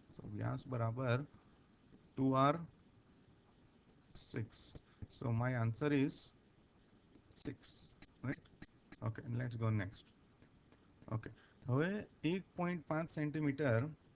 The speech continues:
ત્રિજ્યાવાળા અર્ધગોલકનું ઘનફળ. તો જેનો જવાબ આપી દે એનો તમારે ઉપયોગ કરવાનો હોય છે. ઓકે, તો અર્ધગોલકના ઘનફળનું સૂત્ર મૂકી દઉં, રાઈટ? તો અર્ધગોલકના ઘનફળનું સૂત્ર છે ટુ upon three પાઈ આર ક્યુબ. આ ચેપ્ટરમાં બહુ બધા સૂત્રો આવે છે,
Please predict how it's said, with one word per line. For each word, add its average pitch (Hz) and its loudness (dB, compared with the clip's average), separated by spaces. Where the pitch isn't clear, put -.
ત્રિજ્યાવાળા 151 4
અર્ધગોલકનું 147 4
ઘનફળ. 117 4
તો 135 2
જેનો 139 2
જવાબ 160 4
આપી 180 -2
દે 170 2
એનો 160 2
તમારે 156 2
ઉપયોગ 143 4
કરવાનો 143 8
હોય 98 4
છે. 98 -4
ઓકે, 117 -2
તો 185 2
અર્ધગોલકના 170 2
ઘનફળનું 156 2
સૂત્ર 156 -2
મૂકી 160 0
દઉં, 160 -2
રાઈટ? 143 0
તો - -8
અર્ધગોલકના 165 2
ઘનફળનું 147 2
સૂત્ર 139 0
છે 143 2
ટુ 147 -2
upon 143 4
three 139 2
પાઈ 127 2
આર 123 4
ક્યુબ. 143 0
આ 156 0
ચેપ્ટરમાં 151 2
બહુ 147 6
બધા 151 6
સૂત્રો 139 2
આવે 123 6
છે, 165 -2